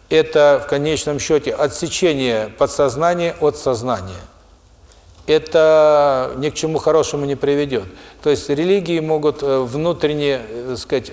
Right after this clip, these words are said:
для того, чтобы религии нашли общий язык, они должны найти какое-то общее понимание в каких-то главных моментах. Если этого не произойдет, то и цивилизация не выживет. И для того, чтобы цивилизация выжила, выжила, нужно,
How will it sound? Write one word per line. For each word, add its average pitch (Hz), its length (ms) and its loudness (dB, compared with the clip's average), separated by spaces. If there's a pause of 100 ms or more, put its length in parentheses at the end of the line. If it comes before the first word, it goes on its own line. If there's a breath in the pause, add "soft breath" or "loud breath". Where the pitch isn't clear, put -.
для 135 160 0
того, 160 160 0
чтобы 151 180 -2
религии 160 380 0
нашли 147 420 -2
общий 160 360 -2
язык, 147 340 0 (420 loud breath)
они 143 200 -2
должны 151 360 0
найти 147 320 -4
какое-то 147 500 -2
общее 156 440 -2
понимание 147 580 -2
в 101 80 -12
каких-то 143 400 -4
главных 135 460 -2
моментах. 123 480 -6 (640 loud breath)
Если 165 340 0
этого 165 240 0
не 160 140 -2
произойдет, 156 640 0
то 147 140 0
и 139 80 0
цивилизация 143 680 0
не 135 160 -4
выживет. 95 460 -6 (800 loud breath)
И 143 200 0
для 147 220 2
того, 170 280 2
чтобы 156 380 -2
цивилизация 151 800 0
выжила, 151 640 2
выжила, 147 480 2
нужно, 143 640 0